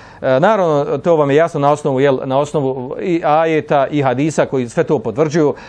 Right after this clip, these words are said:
poput, jel, poput ajeta u suri, jel, Bekare, šehru Ramadana, šehru Ramadana alladhi unzila fihi al-Qur'an i do kraja ajeta, gdje se navodi, znači,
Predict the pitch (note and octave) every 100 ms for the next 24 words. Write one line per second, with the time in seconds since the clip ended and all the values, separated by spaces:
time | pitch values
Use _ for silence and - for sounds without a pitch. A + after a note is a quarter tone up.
0 | - - C3+ C#3+ E3+ D#3+ C#3+ - _ _
1 | _ _ _ _ - - F3+ D3 F3 D#3+
2 | D#3+ D3+ C3 C#3 B2+ C#3+ C#3+ B2+ A2+ C#3
3 | D#3+ D3 - - - - - - _ _
4 | _ _ - F3 D3+ C#3 C#3 C#3 C#3+ C#3
5 | D3 D#3+ D3+ F#3 F3+ D#3 D3 C#3+ C3+ D3+
6 | D3+ C#3+ D3 C#3+ D3 D3+ D3 C3+ D#3 D#3+
7 | C#3+ B2 D3 D3+ E3 F#3 E3 C3+ C3 D3+
8 | D3 A#2 C#3+ F#3 G3 E3 - - C3+ C3+
9 | C#3+ G3 A3+ G#3 F#3+ F#3 G#3